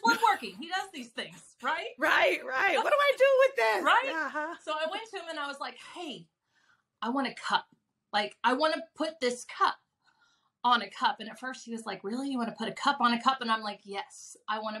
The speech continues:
Speaker 1: put
Speaker 2: Yes.
Speaker 1: a cup on a cup." <laughs> So, so we sat there that weekend. He drew some things up for me, and he
Speaker 2: Mm.
Speaker 1: ended up making me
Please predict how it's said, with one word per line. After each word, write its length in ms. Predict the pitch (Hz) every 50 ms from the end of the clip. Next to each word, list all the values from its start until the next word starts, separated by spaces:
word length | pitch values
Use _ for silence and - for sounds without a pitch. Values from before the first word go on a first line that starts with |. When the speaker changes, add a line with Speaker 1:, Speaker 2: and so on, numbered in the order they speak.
| 214 -
Speaker 1:
put 80 | 185
Speaker 2:
Yes. 180 | 170 160 175 - -
Speaker 1:
a 40 |
cup 160 | 370 440 - _ _ _ _ _ _ - - - - - - - _ _ _ _ -
on 160 | 240 247 254
a 60 | 254
cup." 340 | - - - 247 233 - - _
<laughs> 40 | _ _ _ _ _ - -
So, 160 | - - 311 - - - 320 311 311 - 330 311 320 -
so 400 | 226 - - 277 311 311 302 - - 254 233 - - 254 226
we 140 | 262 269 233
sat 360 | - - 262 233 254 247 233
there 140 | 320 330 320
that 240 | 320 311 320 311 -
weekend. 540 | 262 262 254 233 - 285 277 277 277 311 285 - -
He 260 | 220 196 190 190 _ _ _ _
drew 380 | 196 185 - 226 254 294 330 349
some 300 | 349 - 381 359 359 330
things 300 | - 339 339 339 294 -
up 180 | 277 262 - - _
for 180 | - 254 254 254
me, 320 | 254 254 262 269 269 - -
and 120 | 240 226 226
he 120 | 226 226
Speaker 2:
Mm. 20 | 240
Speaker 1:
ended 220 | 240 233 247 240
up 160 | 233 - 214
making 520 | 196 190 202 214 208 - 240 254 247 214 190
me 360 | 175 165 165 175 190 -